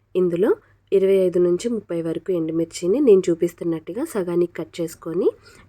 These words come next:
ఫ్రై చేసుకోండి. ఇవి మరీ మాడిపోకుండా కాస్త కలర్ మారేంత వరకు వేయించుకొని తర్వాత తీసి పక్కన పెట్టుకోండి. వీటిని బాగా చల్లారిన తర్వాత మాత్రమే మిక్సీ పట్టాలి. ఇప్పుడు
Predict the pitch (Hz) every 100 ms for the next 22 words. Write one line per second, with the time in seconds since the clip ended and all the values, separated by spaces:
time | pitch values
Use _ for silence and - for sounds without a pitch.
0 | _ - 202 170 160 160 - 156 156 -
1 | _ - - _ _ _ 214 202 208 190
2 | 185 220 190 180 185 185 190 185 233 277
3 | 180 175 202 190 170 180 190 175 170 170
4 | 170 165 165 196 190 170 160 170 - 175
5 | 185 403 453 - - - 196 185 190 214
6 | 208 165 165 247 339 208 - 170 165 156
7 | - 160 160 165 - _ _ - 175 180
8 | 175 202 392 453 202 185 170 190 196 170
9 | 170 170 170 165 160 165 170 170 - 180
10 | 359 214 - 170 160 151 156 151 160 _
11 | _ _ - 180 185